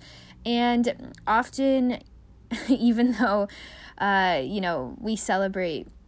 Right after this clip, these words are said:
Jesus's birthday on December twenty-fifth, uh, Jesus is often, uh, said to have been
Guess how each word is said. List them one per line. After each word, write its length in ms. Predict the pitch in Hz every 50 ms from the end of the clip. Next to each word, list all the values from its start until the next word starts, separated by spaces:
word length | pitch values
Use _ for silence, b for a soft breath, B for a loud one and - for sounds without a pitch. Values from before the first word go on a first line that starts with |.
| _ _ _ - - 226
Jesus's 560 | - 214 220 214 190 196 190 - 196 180 175
birthday 720 | - - 240 269 370 370 - - 226 202 190 190 185 185
on 340 | 175 - - 185 185 180 185
December 460 | 180 202 196 - 220 196 190 165 160
twenty-fifth, 1000 | 175 - - - 170 156 131 - - - - 330 392 381 247 202 233 226 - - B B B B B B B B B
uh, 220 | - 202 196 190
Jesus 460 | 196 190 - 254 277 285 - 285 - 240
is 160 | 214 196 - - -
often, 800 | 208 208 220 202 - - - - 202 190 190 185 185 175 - - - - - _ - - - - - - - - - - - - - -
uh, 300 | 180 175 165 170 - -
said 420 | - - - 208 196 226 233 214 208
to 200 | - - 208 202
have 300 | 196 170 165 196 - -
been 540 | 180 185 170 165 151 143 120 104 - -